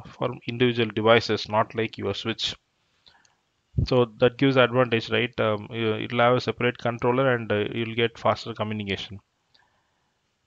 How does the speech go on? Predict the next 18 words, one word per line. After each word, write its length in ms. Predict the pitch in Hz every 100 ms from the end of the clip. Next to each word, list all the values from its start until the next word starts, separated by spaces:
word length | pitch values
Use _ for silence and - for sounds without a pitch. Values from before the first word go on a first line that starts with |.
| _ _ _ _ _ _ _
So 160 | -
it 160 | 147 143
works 320 | 143 160 -
in 100 | 160
the 120 | 147
layer 420 | 135 113 131 143
three 420 | 135 - 147 123 143
and, 460 | 135 135 127 123
uh, 140 | 123 120
passes 560 | - 120 131 147 135
the, 300 | 120 135 185 -
uh, 220 | 127 113
network 440 | 110 117 - 127 -
packets, 640 | 123 127 127 113 - - 123
uh, 180 | 110 107
to 100 | 113
other 220 | 107 110
systems. 640 | 113 110 - 156 180 -